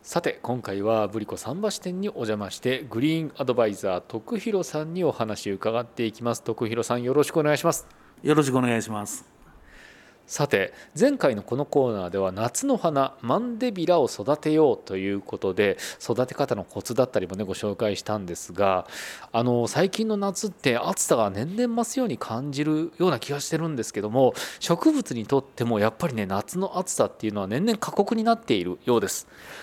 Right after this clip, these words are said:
Speaker 1: 特に鉢植えの植物というのは、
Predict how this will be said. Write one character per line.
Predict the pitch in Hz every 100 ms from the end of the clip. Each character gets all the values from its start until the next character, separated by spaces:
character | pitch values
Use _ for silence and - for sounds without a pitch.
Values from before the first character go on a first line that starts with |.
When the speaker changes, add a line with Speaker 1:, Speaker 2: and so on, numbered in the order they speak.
| -
Speaker 1:
特 | 285 269
に | 170 101
鉢 | - 117 - 196
植 | 214
え | 208
の |
植 | 190 - -
物 | 185 - -
と | 101
い | 107
う |
の | 95 95
は、 | 101